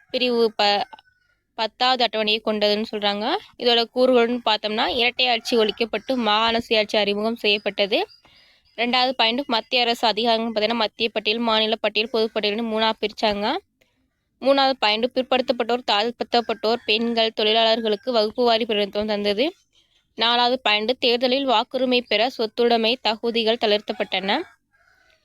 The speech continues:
ஐந்தாவது பாயிண்ட் மாகாண புனரமைப்புன்னு பார்த்தோம்னா, பர்மா மற்றும் ஏமன்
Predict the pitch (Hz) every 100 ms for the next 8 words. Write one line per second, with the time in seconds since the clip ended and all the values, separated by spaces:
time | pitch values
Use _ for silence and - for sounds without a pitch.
0 | _ _ - 240 269 269 262 254 220 208
1 | 208 220 294 214 240 254 247 233 214 214
2 | - 220 220 208 220 285 247 208 214 233
3 | 233 208 285 370 _ _ _ _ - 220
4 | 240 247